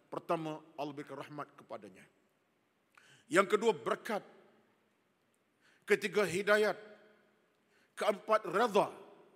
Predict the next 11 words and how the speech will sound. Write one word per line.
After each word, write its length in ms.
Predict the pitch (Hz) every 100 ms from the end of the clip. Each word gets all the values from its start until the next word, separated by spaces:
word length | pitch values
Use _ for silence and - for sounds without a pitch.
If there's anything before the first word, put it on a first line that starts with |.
| _ _ _ _ _
Kelima, 480 | - 165 208 180 131 -
keamanan 720 | - 165 165 233 226 156 139
dan 220 | 202 233 - -
keselamatan. 760 | 214 214 - 175 156 143 117 - _ _ _ _ _ _ _ _ _ _ _ _
Siapa? 540 | - 190 190 233 311 - - - - _ _ _ _ _
Orang 400 | 143 151 190 240
yang 320 | 208 175 156
suka 400 | - 240 - 214
buat 320 | 156 165 -
kebaikan 480 | - 156 170 160 143
ini. 180 | 110 110